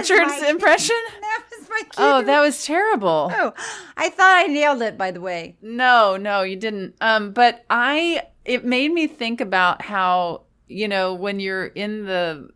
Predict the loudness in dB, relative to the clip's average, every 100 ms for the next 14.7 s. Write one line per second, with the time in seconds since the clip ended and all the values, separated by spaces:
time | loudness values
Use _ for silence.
0 | _ -20 -6 -2 -2 -4 -6 -4 -4 -6
1 | -8 -8 -18 -8 -4 -4 -4 -6 -6 -8
2 | -12 -18 _ _ _ -6 -2 0 -2 -4
3 | -2 -4 -6 -8 -10 -4 -2 -2 -2 -4
4 | -2 -2 -4 -4 -2 0 0 2 2 2
5 | -2 -2 -2 -2 -2 -6 -4 -2 -2 -2
6 | -4 -12 _ _ _ _ _ -6 -4 -2
7 | -2 -4 -6 -6 -6 -8 -6 -6 -6 -8
8 | -6 -4 -2 -4 -6 _ _ _ _ _
9 | _ _ -10 -8 -6 -6 -6 -2 0 0
10 | -2 -8 -10 -8 -8 -8 -12 -14 -16 -12
11 | -8 -6 -8 -8 -14 -10 -4 -4 -2 -6
12 | -6 -8 -8 -6 -6 -6 -8 -10 -10 -8
13 | -10 -14 _ _ _ _ _ -6 -2 -2
14 | -4 -6 -4 -4 -8 -12 -16